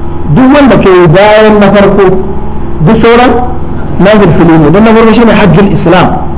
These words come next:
To amma ba wai za ka ce yau aikin hajjin ka na goma bayan ka sa ihrami,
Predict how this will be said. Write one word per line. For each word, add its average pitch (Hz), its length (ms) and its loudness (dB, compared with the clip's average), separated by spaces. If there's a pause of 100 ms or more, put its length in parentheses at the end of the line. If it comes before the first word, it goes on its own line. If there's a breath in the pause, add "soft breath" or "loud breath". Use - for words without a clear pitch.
(640)
To - 120 -2
amma 233 240 0
ba 254 160 2
wai 226 120 2
za 247 120 0
ka 220 140 -2
ce - 100 -2
yau 220 200 2 (120)
aikin 208 240 0
hajjin 185 300 0
ka 160 100 0
na 170 140 2
goma 175 420 0 (300 loud breath)
bayan 208 340 2
ka 214 160 2
sa 214 160 0
ihrami, 175 480 0